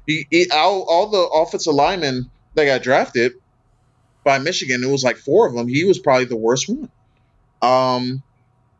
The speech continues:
Josiah Dugara, don't like it at all. I don't. Like, I,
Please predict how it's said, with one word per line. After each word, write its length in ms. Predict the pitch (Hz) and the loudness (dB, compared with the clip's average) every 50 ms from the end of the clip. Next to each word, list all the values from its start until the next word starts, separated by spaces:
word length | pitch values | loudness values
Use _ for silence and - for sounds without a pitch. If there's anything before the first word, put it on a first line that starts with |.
| _ _ _ _ _ _ _ _ _ _ _ _ _ - | _ _ _ _ _ _ _ _ _ _ _ _ _ -4
Josiah 460 | 151 156 147 - 165 165 170 170 160 | -2 -2 0 2 2 2 2 2 0
Dugara, 680 | 151 139 131 147 143 160 180 196 208 220 226 214 - _ _ _ _ _ _ _ _ _ - 131 - | -4 -4 0 2 2 2 2 2 0 -2 -2 -4 -8 _ _ _ _ _ _ _ _ _ -16 -4 -2
don't 320 | 165 156 175 196 180 - _ _ _ - | 0 0 0 -2 -6 -10 _ _ _ -2
like 260 | 131 151 175 180 185 | 0 0 0 0 -2
it 140 | 202 - - | -6 -6 -4
at 160 | 123 120 - | -4 -4 -2
all. 420 | - 143 220 262 - - - - _ _ _ _ _ _ _ _ - | -4 -4 -4 -6 -8 -10 -14 -16 _ _ _ _ _ _ _ _ -4
I 80 | - 156 | -4 -2
don't. 380 | 147 175 233 330 302 - - _ _ _ _ _ _ - - - _ _ _ - | 0 0 -2 -2 -2 -6 -8 _ _ _ _ _ _ -20 -20 -20 _ _ _ 0
Like, 440 | 160 160 156 151 - - - - _ _ _ _ _ - _ _ _ _ _ _ _ _ - - | 2 2 2 0 -2 -8 -20 -20 _ _ _ _ _ -20 _ _ _ _ _ _ _ _ -4 0
I, 240 | 196 226 208 185 | 0 0 0 -2